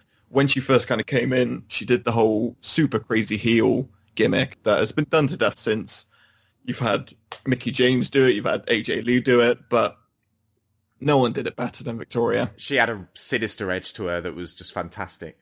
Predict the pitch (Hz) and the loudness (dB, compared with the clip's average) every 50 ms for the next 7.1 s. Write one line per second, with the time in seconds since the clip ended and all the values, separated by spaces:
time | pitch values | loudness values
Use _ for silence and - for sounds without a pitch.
0 | _ _ _ _ _ - 135 123 - 110 - 135 127 117 113 113 113 113 117 110 | _ _ _ _ _ -4 -4 -2 -2 0 2 2 4 4 4 2 2 0 0 -2
1 | - - 101 - - - - - - - - - 95 - - - 101 92 101 104 | -4 -6 -8 -4 -4 -4 -4 -2 -2 -4 -4 -2 -4 -2 -2 0 2 2 2 2
2 | 104 110 110 107 101 101 107 107 104 98 104 107 104 107 107 - - 113 107 104 | 2 2 2 2 0 0 0 0 0 0 0 0 0 0 -2 0 2 4 4 4
3 | 104 101 107 104 104 104 101 101 104 - - - - 95 95 92 90 87 85 - | 4 4 2 2 2 2 2 2 0 -2 -6 -10 -12 -8 -6 -4 -4 -6 -6 -6
4 | - 175 175 196 156 147 123 113 127 131 - - - 110 87 98 104 92 92 104 | -4 -2 -2 -2 -2 -2 -2 -2 -2 -2 -4 -6 -8 -10 -10 -10 -12 -8 -4 -2
5 | 98 95 87 85 87 90 85 - - 107 92 90 90 - - 110 101 98 98 95 | -2 -2 -2 -4 -6 -8 -10 -10 -8 -8 -8 -8 -8 -8 -6 -6 -4 -4 -6 -6
6 | - 101 95 90 - - 139 120 - - - 110 - 85 92 95 92 87 87 85 | -6 -6 -8 -8 -8 -8 -8 -6 -6 -8 -10 -12 -12 -10 -8 -6 -6 -6 -8 -10
7 | 85 | -12